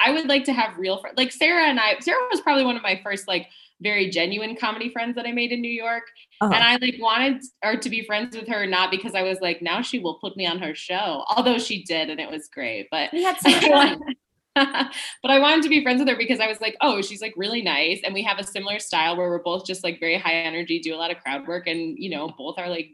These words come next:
Speaker 1: gay and queer. And, like, I don't know, it was just, like, stuff like that. It's like, I'd much rather have a friend for reasons like that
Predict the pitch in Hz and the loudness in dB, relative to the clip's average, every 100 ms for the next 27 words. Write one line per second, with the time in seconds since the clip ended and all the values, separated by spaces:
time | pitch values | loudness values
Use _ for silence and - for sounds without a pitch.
0 | - 139 143 156 175 160 147 156 156 165 | -6 -4 -2 -2 -4 -6 -8 -8 -6 -4
1 | 175 165 - 359 381 277 269 294 302 285 | -4 -2 2 4 4 4 4 4 2 0
2 | 254 - - - - - 226 - 302 285 | -2 -2 -18 -20 -20 -16 -10 0 2 4
3 | 254 196 214 190 - 190 185 185 202 240 | 2 2 0 -2 -4 -2 0 0 -2 -2
4 | 233 220 214 165 - 165 175 175 160 160 | -2 -2 -2 -4 -4 -4 -4 -6 -4 -4
5 | 175 175 147 147 147 151 170 | -4 -4 -4 -2 0 0 0